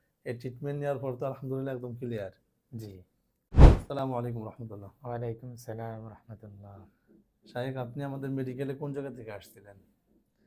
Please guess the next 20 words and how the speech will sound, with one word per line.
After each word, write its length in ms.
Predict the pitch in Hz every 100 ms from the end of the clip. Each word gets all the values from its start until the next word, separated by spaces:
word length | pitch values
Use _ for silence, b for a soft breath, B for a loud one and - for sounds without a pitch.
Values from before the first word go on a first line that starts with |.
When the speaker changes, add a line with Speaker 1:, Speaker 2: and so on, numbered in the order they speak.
| b b _ -
Speaker 2:
আমি 200 | 127 131
আসছি 320 | 117 - 120
তো 200 | 135 135
যাত্রাবাড়ি 460 | 123 117 110 107
থেকে 200 | 107 101
প্রথমে। 880 | 98 98 101 98 _ _ _ - 120
Speaker 1:
যাত্রাবাড়ি 480 | 120 120 127 120 117
থেকে? 240 | 113 98
Speaker 2:
জি। 160 | 92 95 _ _ _ _ _ -
Speaker 1:
তা 80 | 113
আগে 120 | 120
আপনার 220 | 120 135
কি 140 | 151 143
কি 80 |
সমস্যা 380 | 123 127 120 113
হতো? 300 | 98 98 95 - _ _ _ _ _ _ _ _ _ -
Speaker 2:
আগে 300 | 127 135 131
নাক 220 | 135 120
বন্ধ 240 | 123 123 127
থাকতো, 580 | 123 117 123 120 120